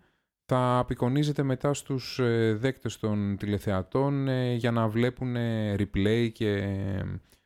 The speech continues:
βιομετρικά και, ε, τέτοια στοιχεία. Ε,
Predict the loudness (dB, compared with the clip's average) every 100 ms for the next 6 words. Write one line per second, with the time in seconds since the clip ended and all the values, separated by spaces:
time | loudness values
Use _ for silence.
0 | _ 0 2 2 -2 -2 -2 0 -2 0
1 | -2 -4 -4 -2 -2 -4 -6 -6 -6 -6
2 | -6 -8 _ _ _ _ _ _ _ -4
3 | 0 4 4 4 4 2 2